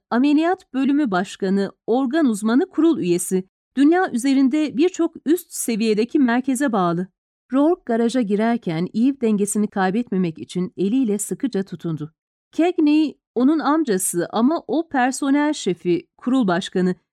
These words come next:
ülkedeki en saygın cerrahlardan biri. Hans van der Haven, uluslararası ilişkiler, kim bilir şu anda nerededir? Onlar olmasa da kimseye fark ettirmeden içeriye girebilecek olan başkaları da var.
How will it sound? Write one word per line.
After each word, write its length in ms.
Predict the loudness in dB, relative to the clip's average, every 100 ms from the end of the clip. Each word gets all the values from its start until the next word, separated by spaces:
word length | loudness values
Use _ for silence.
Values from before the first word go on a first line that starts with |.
| _ _ -2
ülkedeki 540 | -2 0 0 2 0
en 200 | 0 -2
saygın 440 | 0 -2 2 2
cerrahlardan 800 | 2 0 0 -2 0 0 0 0 0
biri. 240 | -2 -4 _ _ _
Hans 400 | 0 0 0 -2
van 200 | 0 2
der 160 | 2 0
Haven, 400 | -2 -2 0 -2 -4 _
uluslararası 720 | -4 -2 0 0 2 0 -2
ilişkiler, 640 | -4 -4 -4 -4 0 -2 -4 _ _
kim 200 | 0 2
bilir 180 | 2 0
şu 180 | -2
anda 320 | 0 0 0 0
nerededir? 800 | 2 2 2 0 -2 -2 -8 -12 _ _ _ -2
Onlar 560 | 2 4 4 0 -4 _
olmasa 560 | -4 -2 0 -2 -2 -2
da 80 | -2
kimseye 440 | -2 -4 -2 -2
fark 280 | 0 -2 -2
ettirmeden 580 | -4 -2 0 0 0 -2
içeriye 420 | -4 -4 0 0
girebilecek 640 | 0 0 0 0 0 -2 -2
olan 340 | -2 0 0
başkaları 540 | -2 -4 -4 -2 -2 0
da 140 | 0
var. 260 | 0 -4